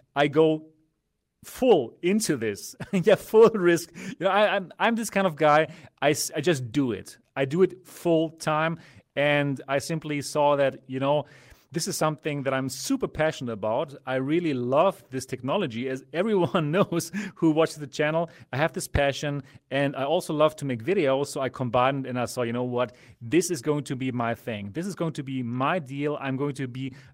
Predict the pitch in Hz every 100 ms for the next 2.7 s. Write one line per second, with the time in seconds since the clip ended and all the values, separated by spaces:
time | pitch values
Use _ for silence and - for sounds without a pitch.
0 | - 143 127 127 127 139 135 - 131 -
1 | 139 139 139 127 110 135 131 131 - -
2 | _ 123 139 127 127 127 143